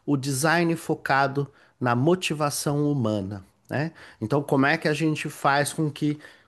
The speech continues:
os humanos, os usuários que vão interagir com a gente, tenham interesse ou se motivem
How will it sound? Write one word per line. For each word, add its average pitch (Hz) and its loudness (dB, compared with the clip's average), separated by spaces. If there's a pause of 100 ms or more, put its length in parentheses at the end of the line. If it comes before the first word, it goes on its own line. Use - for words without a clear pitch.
(120)
os 127 0
humanos, 147 4
os 123 -2
usuários 135 2
que 139 -10
vão 151 -2
interagir 143 -2
com - -2
a 135 0
gente, 131 -2
tenham 151 2 (220)
interesse 160 4
ou 139 2
se 135 -2
motivem 180 0